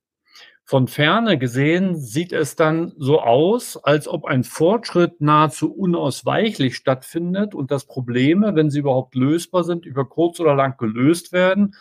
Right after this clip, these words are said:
auch ohne Galilei, Newton, Darwin. Ein dritter Verdichtungsmechanismus schließlich liegt in den parawissenschaftlichen oder pseudowissenschaftlichen Denkbemühungen.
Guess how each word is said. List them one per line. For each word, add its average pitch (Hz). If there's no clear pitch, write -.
auch -
ohne 175
Galilei, 123
Newton, 151
Darwin. 117
Ein 131
dritter 208
Verdichtungsmechanismus 175
schließlich 175
liegt 175
in 151
den 147
parawissenschaftlichen 160
oder 127
pseudowissenschaftlichen 131
Denkbemühungen. 117